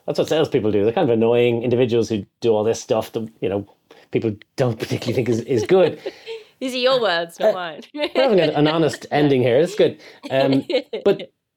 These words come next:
Speaker 1: but I think, you know, where that stuff has been true in the past. I'm sure maybe <laughs> some of your listeners could think, "I know a guy or a,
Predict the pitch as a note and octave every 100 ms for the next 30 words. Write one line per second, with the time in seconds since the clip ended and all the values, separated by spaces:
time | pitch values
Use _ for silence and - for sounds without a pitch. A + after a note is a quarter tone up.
0 | D#3 D#3 _ G3 G3 F#3 B3+ - F#3 D#3
1 | A#2+ E3+ D#3 D3 D3+ A3 A3 G#3+ - -
2 | - D#3+ D#3+ D3 B2 B2+ G#2+ B2+ A2 -
3 | B2 F3 A#2+ G#2+ G#2+ G#2 - F3 C#3 C3
4 | - B2 - A#2+ A2+ - - C3 C#3 A2+
5 | B2 A#2 A2+ G#2+ G#2+ - A2+ B2+